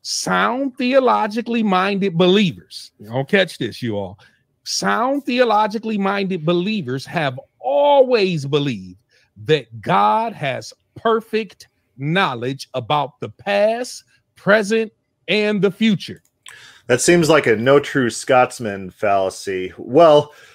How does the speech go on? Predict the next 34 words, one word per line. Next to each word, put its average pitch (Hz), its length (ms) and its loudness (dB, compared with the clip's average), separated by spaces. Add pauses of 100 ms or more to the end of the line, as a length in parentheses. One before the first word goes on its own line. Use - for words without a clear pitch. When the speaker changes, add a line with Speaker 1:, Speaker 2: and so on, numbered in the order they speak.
(160)
Speaker 2:
uh, 135 220 4
he 127 260 -4
says, 131 260 -2
"Sound 156 400 2
theological 123 560 -4
minded 110 420 -8
believers." 98 540 -8
Well, 143 280 2
in 147 160 -4
Calvin's 156 600 0
day, 123 300 2
Calvin 123 400 -2
complained 117 480 -4
about 110 200 0
all 113 120 4
the 110 100 0
open 110 360 -4
theists 107 300 -4
running 104 240 -4
around. 104 420 -4 (360)
Augustine 151 640 0
wasn't 127 460 -2
thirty. 139 580 -2 (140)
He 131 160 -2
wasn't, 175 340 2 (360)
he 160 260 -4
didn't 208 280 4
encounter 147 840 -4
the 107 140 -4
idea 107 360 0
of 104 100 -2
an - 120 -10
incorporeal 127 920 -2
God 110 420 0